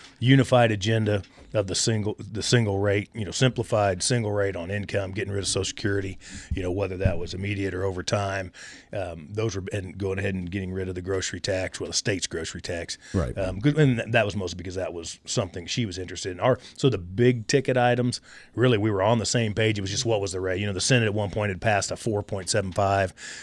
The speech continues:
Speaker 1: single. I think the House did five two five. We ended in this last one at five one five, but still the, the structure was the most important thing. And for people that don't, uh, understand that, that simplified single rate is outside of having no income tax, like your Texas, Florida's, Tennessee's.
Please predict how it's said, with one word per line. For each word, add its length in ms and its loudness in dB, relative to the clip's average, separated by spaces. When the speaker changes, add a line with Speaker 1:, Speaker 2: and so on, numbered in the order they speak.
Speaker 1:
single. 400 2
I 60 -2
think 140 -4
the 80 -2
House 260 0
did 200 -6
five 240 0
two 140 -2
five. 340 2
We 120 0
ended 220 0
in 60 -2
this 160 -4
last 240 0
one 80 -4
at 60 -8
five 240 0
one 140 -4
five, 180 2
but 100 -2
still 220 6
the, 140 -2
the 200 -4
structure 420 0
was 140 -6
the 80 -8
most 220 -6
important 400 -6
thing. 240 -4
And 80 -6
for 80 -10
people 240 -6
that 60 -8
don't, 240 -6
uh, 220 -8
understand 500 0
that, 220 0
that 160 -2
simplified 560 -2
single 300 -2
rate 400 -2
is 440 -2
outside 380 4
of 60 -4
having 280 2
no 200 4
income 280 2
tax, 340 2
like 220 -2
your 80 -8
Texas, 440 -4
Florida's, 440 -4
Tennessee's. 520 -2